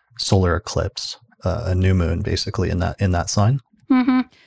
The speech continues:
Speaker 2: And I know when we were talking, um, when we were preparing for this,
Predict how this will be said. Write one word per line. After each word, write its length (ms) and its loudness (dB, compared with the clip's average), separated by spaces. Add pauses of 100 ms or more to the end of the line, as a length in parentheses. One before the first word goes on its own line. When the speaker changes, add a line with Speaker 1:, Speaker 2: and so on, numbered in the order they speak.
(140)
Speaker 2:
And 220 4
I 60 4
know 160 2
when 140 4
we 100 4
were 160 4
talking, 720 2
um, 260 2
when 100 4
we 60 4
were 80 0
preparing 520 0
for 140 -2
this, 440 0